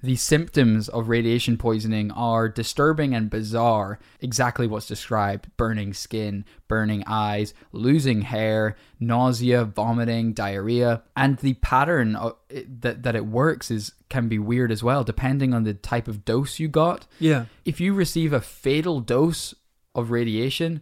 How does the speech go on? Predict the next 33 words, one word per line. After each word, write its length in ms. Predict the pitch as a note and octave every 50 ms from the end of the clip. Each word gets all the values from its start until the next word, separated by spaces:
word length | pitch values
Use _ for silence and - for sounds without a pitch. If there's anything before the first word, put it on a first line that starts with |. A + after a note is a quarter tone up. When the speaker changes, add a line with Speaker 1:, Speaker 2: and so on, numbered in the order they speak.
| _ _ -
Speaker 1:
you 180 | C#3+ D#3+ B2 -
can, 400 | - F3+ E3+ E3+ D#3+ D3+ C#3+ -
I 60 | - C#3
think 260 | - - F#3 F3 -
you 160 | F#3+ E3 D#3 -
i-, 120 | B2+ A#2+ -
initially 600 | C#3+ C3 B2 A#2 A#2 C#3 D3 - - E3+ E3 E3
become 360 | D3+ B2+ B2+ - C3 A#2+ A2 G#2
sick 580 | - - - - C#3+ D#3+ - - - - - -
in 140 | - B2+ B2+
the 60 | A#2+
way 160 | A2+ A#2 A#2+
that 100 | A#2 G#2+ G#2+
these 160 | A#2 B2+ -
people 340 | - D#3 D3 C3+ - D3 C3+
were. 320 | C3+ C#3+ D3+ D#3+ E3 D#3
You 180 | - B2 C3+ B2 A2
then 380 | C3 C3+ C#3 D#3+ F3 F3+ F3 D#3+
can 320 | - - - E3 D#3+ D3+
even 320 | C#3+ C3+ C3+ C#3 C#3+ C3+ B2+
recover 640 | A#2+ A#2 - - - - B2 B2+ C3 E3 F3 F3 E3
fully 600 | - - _ - C3+ B2+ B2+ C#3 D3+ D#3+ F3 F3
for, 180 | - - B2
like, 200 | A#2 A2+ A2 - -
two 180 | - D3+ D3
weeks 340 | C3 A#2+ B2+ D#3+ - - -
and 200 | - - B2 A#2+
then 140 | A2+ A2+ A2
basically 480 | G#2+ A#2 A#2+ A#2 - A#2+ A2 G#2+ G#2 G2+
drop 380 | - - G#2+ A2+ A2+ - -
dead 320 | - G#2+ G#2+ A#2 C3 D3 -
after 360 | G#2+ A#2+ - A#2 - D#3 D3
that. 280 | D#3 E3 F3+ - -